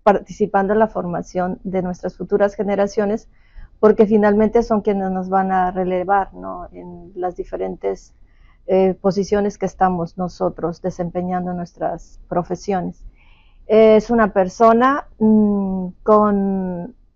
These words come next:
una gran responsabilidad por asumir las tareas que, que la vida me da, que me, que me ofrece en el ámbito académico, profesional,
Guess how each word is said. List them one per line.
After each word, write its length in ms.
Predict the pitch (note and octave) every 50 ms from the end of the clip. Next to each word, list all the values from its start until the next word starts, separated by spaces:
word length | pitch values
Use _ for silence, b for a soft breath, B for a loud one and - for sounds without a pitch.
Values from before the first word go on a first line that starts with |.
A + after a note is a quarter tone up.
| _
una 440 | - G3+ G#3 G#3 G#3 G#3 G3+ G3 G3
gran 440 | F#3+ G3 G3+ G#3 G#3 G#3 G#3 G#3+ G#3
responsabilidad 1040 | G3 G3+ G3+ - - F#3+ G3 - G#3 G3+ G3 G#3 G3+ G3+ G3+ F#3+ G3+ G#3 A3+ A3+ -
por 200 | - G#3 G3 G3
asumir 520 | F#3+ F#3 - G#3 G3+ G3+ G3+ G3+ G3+ G3+
las 220 | G3+ G3 G3 G3 -
tareas 580 | G3+ G3 F#3+ G3 G3 G3 G3+ G3 - - - _
que, 260 | _ F#3+ F#3 F3 E3+ - - - - _ _ _ _ _
que 160 | - A3+ A3 G#3+
la 160 | G#3 G3 G3
vida 400 | F3+ F#3+ A3 A3 G3+ A3 G#3+ G#3
me 320 | G#3 G3 G3 F#3+ F#3 F3
da, 400 | E3+ F3+ G3+ G3+ A3 E4 - - - _
que 160 | - G3+ G3
me, 420 | F#3 F#3 F#3+ F#3 F#3 F3+ E3+ E3 -
que 140 | - G3+ G3+
me 160 | G3 G3 G3
ofrece 720 | F#3+ F#3 - - G3+ G#3 G#3 A3 G#3+ - - G#3 A3 - - - - - _ _ _ _
en 180 | G3 G3+ G#3
el 140 | G#3 G3+ G3+
ámbito 720 | G3+ G#3 G#3 G#3+ G#3+ G#3 - - G3+ G3 F#3 F3+ E3 - -
académico, 1080 | F#3 F#3 - F#3+ F#3 F#3 G3 G#3 A3 A#3 A#3+ A#3 A#3 - A3 G#3+ G#3 G#3 G3+ G3 - - _ _ - - -
profesional, 920 | - F#3+ G3 F#3 F#3+ F#3 F3+ - - F#3 F#3 F#3 F#3 F#3+ G3 G3+ G#3 A3 -